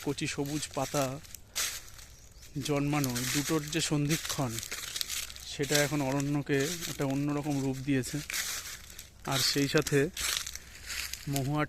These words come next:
টুকটাক ফুল ঝরে পড়ছে এবং বিভিন্ন অসংখ্য পাখি এই জঙ্গলকে আরও সুন্দর করে তুলেছে।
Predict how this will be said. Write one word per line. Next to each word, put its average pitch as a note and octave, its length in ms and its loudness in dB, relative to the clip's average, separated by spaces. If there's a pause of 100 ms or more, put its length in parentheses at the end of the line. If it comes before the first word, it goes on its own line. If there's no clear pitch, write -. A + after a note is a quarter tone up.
টুকটাক D3 400 -2
ফুল D3+ 260 0
ঝরে C#3 280 0
পড়ছে C#3 300 2 (1600)
এবং C3+ 200 -2 (880)
বিভিন্ন F3+ 340 0 (160)
অসংখ্য E3+ 340 -4 (100)
পাখি B2+ 420 2 (1080)
এই D3 140 0
জঙ্গলকে C#3 640 2 (960)
আরও C#3+ 220 4
সুন্দর D3 380 0
করে C#3 260 0
তুলেছে। C3+ 300 -4